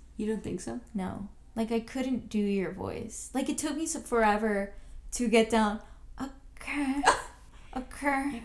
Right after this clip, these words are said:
Speaker 1: Okay.
Speaker 2: Okay.
Speaker 1: Mm-hmm.
Speaker 2: It took me s-, so long to get that, that it's so, it's so hard to do voice imitations.
Speaker 1: To be fair, I don't know if I could do yours.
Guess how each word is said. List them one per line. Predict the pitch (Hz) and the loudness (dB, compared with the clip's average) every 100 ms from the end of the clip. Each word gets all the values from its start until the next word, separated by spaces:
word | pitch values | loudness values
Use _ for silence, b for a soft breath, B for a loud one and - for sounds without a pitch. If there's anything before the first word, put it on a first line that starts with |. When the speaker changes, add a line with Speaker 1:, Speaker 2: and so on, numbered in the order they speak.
| - | -10
Speaker 1:
Okay. | 269 269 254 247 247 | -6 -4 -4 -6 -4
Speaker 2:
Okay. | 254 254 - 269 269 233 226 | -4 -4 -10 -8 -4 -2 0
Speaker 1:
Mm-hmm. | 208 220 220 208 180 180 - | 0 0 0 2 2 2 2
Speaker 2:
It | 247 247 | 0 2
took | 262 | 0
me | 247 | 0
s-, | 247 - - | -2 -6 -4
so | - - - 240 233 226 | -2 0 4 12 12 12
long | 196 180 175 185 220 | 8 4 2 2 2
to | 233 | 2
get | 233 226 | 0 0
that, | 240 247 226 - b b - - | 0 2 0 -4 b b -20 -8
that | 190 190 | -2 0
it's | 175 - | 0 -2
so, | - 185 185 170 | 2 2 2 0
it's | 180 | -4
so | - - 214 202 | -6 0 2 2
hard | 196 180 165 175 | 2 0 0 -4
to | - 165 165 - - | -6 -4 -4 -8 -2
do | 190 185 185 175 - | 4 4 4 0 2
voice | 185 180 170 | 4 4 0
imitations. | - 170 - 185 160 - - 196 - | -4 -6 -4 -4 -4 -6 -8 -6 2
Speaker 1:
To | 330 | 4
be | 311 330 | 10 10
fair, | 330 233 214 - - | 10 6 6 2 0
I | 196 202 | -4 -2
don't | 208 | 0
know | 185 151 147 | 2 2 0
if | - | -2
I | - | -8
could | - - | -8 -4
do | 175 | -2
yours. | 147 - 143 143 - - | 0 -2 -2 -6 -8 -12